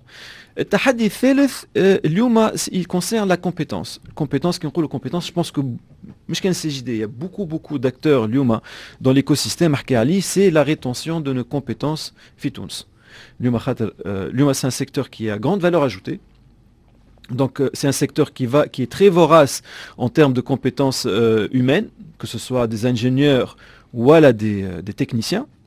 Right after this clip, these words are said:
Donc, il y a l'opportunité là-dedans, mais,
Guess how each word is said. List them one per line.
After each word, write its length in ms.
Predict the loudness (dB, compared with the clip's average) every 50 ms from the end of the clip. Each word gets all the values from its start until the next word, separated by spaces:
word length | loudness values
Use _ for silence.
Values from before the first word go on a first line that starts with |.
| _ -20 -20 -20 -20 -10 -6
Donc, 200 | -6 -6 0 4
il 60 | 6
y 40 | 6
a 100 | 8 8
l'opportunité 640 | 6 4 2 -2 -10 -6 -4 -4 -4 -2 -2 -2
là-dedans, 340 | -2 -2 -4 -4 -8 -8 -10 _ _ -20 -20 -20 _ -4
mais, 380 | 0 4 4 4 4 2 -2